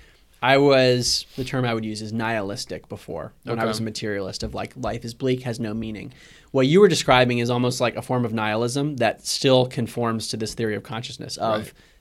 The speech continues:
Speaker 1: "It doesn't matter anyway because we're just one big consciousness," whatever.
Speaker 2: Yeah.
Speaker 1: Where I would question that a little bit is based on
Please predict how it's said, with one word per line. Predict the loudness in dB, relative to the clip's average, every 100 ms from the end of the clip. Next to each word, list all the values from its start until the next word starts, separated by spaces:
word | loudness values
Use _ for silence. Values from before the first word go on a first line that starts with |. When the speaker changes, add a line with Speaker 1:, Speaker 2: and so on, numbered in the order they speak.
| _
Speaker 1:
"It | 2
doesn't | 4 6
matter | 6 6
anyway | 6 4 2
because | -2 -8 -8
we're | -8
just | -8
one | -8 -8
big | -8
consciousness," | -8 -8 -8 -10 -10 -6
whatever. | -2 -2 -4 -10
Speaker 2:
Yeah. | -10 -10 -12 -20 -20 -20 -16
Speaker 1:
Where | 2 8 8 8
I | 8
would | 6 6 2
question | 2 0 2 0
that | 2
a | 2
little | 4 2
bit | 2 -2
is | -2
based | -2 0 0 -2 -8
on | -6 -4 -4 -6 -10